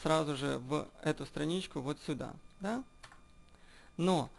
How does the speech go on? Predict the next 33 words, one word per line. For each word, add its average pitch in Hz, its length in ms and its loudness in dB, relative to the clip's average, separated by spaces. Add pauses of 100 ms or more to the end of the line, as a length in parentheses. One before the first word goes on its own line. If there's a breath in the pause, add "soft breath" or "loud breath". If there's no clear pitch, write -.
(880 loud breath)
я 240 180 10
рекомендую, 233 500 6
с - 40 -2
учетом 185 320 2
того, 190 200 4
что 165 120 0
у 165 40 6
вас 170 140 4
могут 160 220 2
быть 151 200 0
и 175 40 2
длинные 202 400 4
файлы 151 360 4
большие, 143 460 0
там, 156 200 0
и 160 40 0
так 160 160 0
далее, 127 260 2
все-таки 196 360 -2
сразу 196 380 6
же 156 100 0
делать 147 400 0
вордовский 160 520 0
файл, 330 420 2 (320)
да, 233 300 0 (280)
вот - 180 -4
тот 143 200 -4
файл, 143 280 2
который 147 340 -2
мы 151 140 0
делали, 127 420 -4 (1300 soft breath)
готовили, 147 580 2
да, 220 300 2